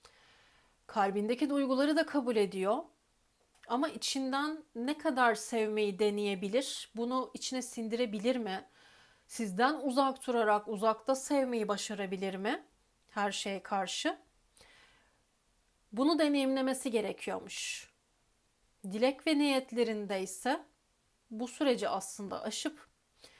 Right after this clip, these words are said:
sizin gönlünüzü alabilmek var. Sevgimiz bir şeyleri yenmemize yeter mi? Yoksa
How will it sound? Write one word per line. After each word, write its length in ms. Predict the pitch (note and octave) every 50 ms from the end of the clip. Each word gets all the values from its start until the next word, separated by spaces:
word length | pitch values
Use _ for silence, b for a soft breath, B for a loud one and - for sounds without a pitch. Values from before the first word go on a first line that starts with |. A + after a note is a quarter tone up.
| b b b b b b b b b b b
sizin 400 | - - A#3+ G#3+ G#3+ C#4+ D4 C#4+
gönlünüzü 440 | C#4+ C4+ B3+ A#3 A3+ A3+ A#3 A#3+ D#4
alabilmek 640 | E4 D4 B3+ A#3+ A#3 A#3 A3 A3 G#3+ G3 - -
var. 460 | G3 F3 - - - - - - - _ _ _ _ _ _ _ _ _ _ _ _ _ _ _ _ _ _ _ _ _ _ _ _ _ _ _ _ _ _ _ _ _ b b b b b b b b b b b b b _ _
Sevgimiz 760 | - - - - - A#3 A3+ A3+ A#3+ A3+ C4+ C#4+ D#4 D#4 C4+ B3+
bir 140 | C4+ C4+
şeyleri 460 | B3+ - - C#4 C4 B3+ B3+ B3+ C4+ C4+
yenmemize 560 | B3+ A#3+ A#3 A#3 A#3+ A#3+ A#3 A#3 A#3 C#4 C#4+
yeter 420 | C4 A3+ G#3+ - A#3 A3+ A#3+ B3+
mi? 140 | - G#3+ F#3+ - - _ _ _ _ _ _ _ _ _ _ _ _ _ _ _ -
Yoksa 720 | G#3 A#3+ A#3+ A#3+ - - - - C4+ B3+ C#4 C#4 -